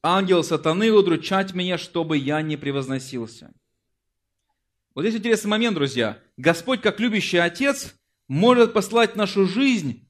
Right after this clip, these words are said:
трудности и испытания для того, чтобы мы не превозносились и чувствовали, что мы люди, и мы спасены Его милостью,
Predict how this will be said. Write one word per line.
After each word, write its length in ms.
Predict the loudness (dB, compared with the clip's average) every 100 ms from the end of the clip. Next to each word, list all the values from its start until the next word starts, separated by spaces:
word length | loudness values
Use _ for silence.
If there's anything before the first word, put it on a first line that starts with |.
| _
трудности 580 | -2 0 0 -2 -4 -4
и 400 | -6 -4 -6 -4
испытания 800 | -6 -4 -4 -2 0 0 0 -2
для 160 | 0 -2
того, 300 | 0 0 0
чтобы 420 | 0 -2 0 0
мы 540 | 2 2 4 2 0 -6 _ _
не 260 | -4 0 0
превозносились 1120 | 2 2 4 4 0 -2 -2 -2 0 -2 -6 _ _ -8
и 120 | -6
чувствовали, 680 | -2 0 0 0 2 4 2
что 640 | -2 -4 2 4 2 -2 -12 -4
мы 320 | 4 6 6
люди, 680 | 6 4 4 4 2 -2 -4 _ _ _ _ _ _ _ -8
и 80 | -4
мы 120 | -4
спасены 360 | -4 -6 -2 0
Его 180 | 4
милостью, 720 | 4 4 4 2 -2 -10 -16